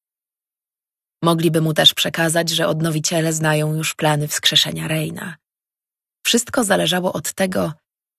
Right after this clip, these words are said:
jak bardzo szpiedzy zdołali zbliżyć się do Baluki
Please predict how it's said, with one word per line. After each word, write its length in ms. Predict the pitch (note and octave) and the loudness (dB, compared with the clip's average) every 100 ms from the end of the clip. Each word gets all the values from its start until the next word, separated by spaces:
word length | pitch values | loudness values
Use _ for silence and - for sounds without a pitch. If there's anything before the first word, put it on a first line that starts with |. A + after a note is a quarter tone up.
| _ | _
jak 260 | E3 F#3 G3 | 0 2 2
bardzo 380 | E3+ F#3 E3+ E3 | 0 0 0 -2
szpiedzy 500 | - F3+ F3 E3+ G3 | -2 0 0 2 -2
zdołali 460 | E3+ D#3+ D#3+ D#3 | 0 0 0 0
zbliżyć 480 | D3 D3+ E3+ D#3+ D3+ | -4 0 0 0 -2
się 160 | - D3+ | -2 -2
do 120 | D#3 | -2
Baluki 580 | D#3+ E3 F#3+ - E3 | 0 0 -2 -2 -2